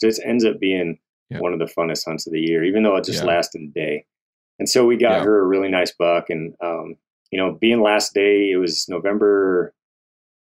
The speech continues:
Speaker 1: I wanna say twelfth or something like that. You know, those sheets come off pretty easy at that time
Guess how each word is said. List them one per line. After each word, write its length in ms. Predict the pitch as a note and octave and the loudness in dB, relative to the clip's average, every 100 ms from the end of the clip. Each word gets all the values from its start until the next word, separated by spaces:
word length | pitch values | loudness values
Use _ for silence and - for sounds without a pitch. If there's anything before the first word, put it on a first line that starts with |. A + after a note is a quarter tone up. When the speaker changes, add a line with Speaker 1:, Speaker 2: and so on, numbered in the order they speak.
| _ _ | _ _
Speaker 1:
I 80 | D#2 | -10
wanna 180 | E2 E2 | -6 -6
say 320 | - E2+ D2 - _ - | -6 -6 -8 -12 _ -4
twelfth 360 | E2 E2 D#2+ | 0 0 -2
or 60 | D2+ | -8
something 300 | - F#2 E2 | -6 -6 -6
like 220 | D#2+ - | -10 -4
that. 360 | D#2+ D#2+ E2 - _ _ _ _ _ _ | -2 0 -2 -8 _ _ _ _ _ _
You 100 | F#2+ | -2
know, 160 | G2 F#2+ | 0 2
those 220 | F2+ - | 2 0
sheets 340 | - C3+ C3 | 0 0 0
come 220 | - G2 | -2 0
off 300 | F#2+ F#2+ F#2+ | 2 2 0
pretty 160 | A2 F#2 | -2 -2
easy 400 | G2 A2+ G#2+ F2 | 0 0 2 0
at 100 | - | 0
that 200 | E2 - | -4 -4
time 360 | D#2+ D#2+ D#2 | -6 -8 -8